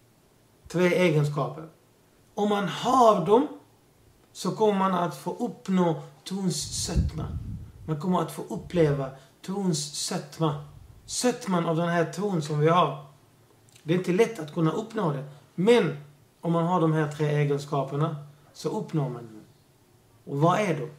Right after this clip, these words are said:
ثلاثة من كن فيه وجد بهن حلاوة الإيمان أن يحب المرء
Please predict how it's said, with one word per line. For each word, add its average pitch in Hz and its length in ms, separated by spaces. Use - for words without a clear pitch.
ثلاثة 147 640
من 147 260
كن 147 300
فيه 147 300
وجد 147 420
بهن 147 380
حلاوة 147 560
الإيمان 151 460
أن 180 80
يحب 151 460
المرء 156 340